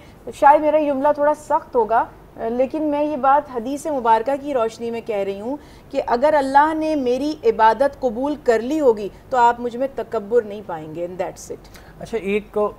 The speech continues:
Speaker 2: चीज़ें ये भी होती हैं कि हम लोग myths कह लें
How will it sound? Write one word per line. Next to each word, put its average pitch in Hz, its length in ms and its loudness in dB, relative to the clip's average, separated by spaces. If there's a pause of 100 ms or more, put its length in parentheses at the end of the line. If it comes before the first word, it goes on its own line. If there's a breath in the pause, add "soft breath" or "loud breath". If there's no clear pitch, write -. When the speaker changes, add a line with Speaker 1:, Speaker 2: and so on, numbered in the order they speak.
(140)
Speaker 2:
चीज़ें 165 260 -8
ये 165 140 -6
भी 165 120 -6
होती 156 260 -6
हैं 175 120 -8
कि 180 80 -8
हम 165 220 -8
लोग 185 380 -4 (240)
myths 185 320 -6
कह 190 180 -2
लें 196 200 -4